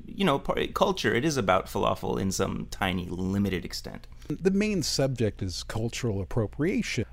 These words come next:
Speaker 2: A larger group, a more powerful group, a group that has resources, takes ownership on something created by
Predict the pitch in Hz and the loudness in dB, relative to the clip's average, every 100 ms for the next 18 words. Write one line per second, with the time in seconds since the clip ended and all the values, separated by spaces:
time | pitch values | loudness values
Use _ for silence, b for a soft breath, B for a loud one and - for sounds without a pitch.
0 | - 110 113 113 135 131 123 107 104 104 | -4 -2 4 6 8 6 2 2 2 0
1 | - 95 95 - - 127 131 110 113 98 | -2 -2 0 -2 2 6 6 4 2 0
2 | 101 95 101 - 92 104 101 - 95 82 | 0 0 -2 -4 -4 -4 -2 -2 -2 0
3 | 98 101 92 - - b b b b 85 | 0 0 -2 -4 -6 b b b b -8
4 | 87 120 123 - 110 104 - 113 104 98 | 0 2 4 4 4 4 2 0 0 -2
5 | - - b - - 131 - - 143 147 | -6 -10 b -2 4 4 2 4 6 6
6 | 123 - - 98 - - - - - 113 | 4 2 -2 -2 -6 -14 -16 -10 0 2
7 | 101 - 120 - 113 110 - 110 101 104 | 2 2 2 2 2 0 0 0 2 0
8 | 101 101 95 98 95 | 0 0 2 0 -2